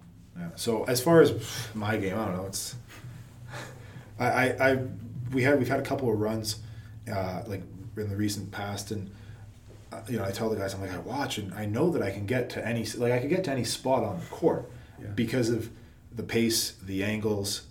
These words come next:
Speaker 1: the, like, the body positioning, strength and stuff."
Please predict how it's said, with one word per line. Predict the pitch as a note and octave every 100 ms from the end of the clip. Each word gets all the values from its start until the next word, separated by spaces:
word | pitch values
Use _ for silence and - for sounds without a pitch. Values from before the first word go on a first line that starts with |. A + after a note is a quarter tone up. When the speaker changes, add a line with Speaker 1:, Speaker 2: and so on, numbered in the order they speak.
| -
Speaker 1:
the, | G#2 G2 F#2 G2+
like, | G2
the | F#2+
body | G#2 G#2 G2+
positioning, | G#2+ G#2 - G#2
strength | F#2+ G#2+ G#2 F#2+
and | -
stuff." | F2+ E2+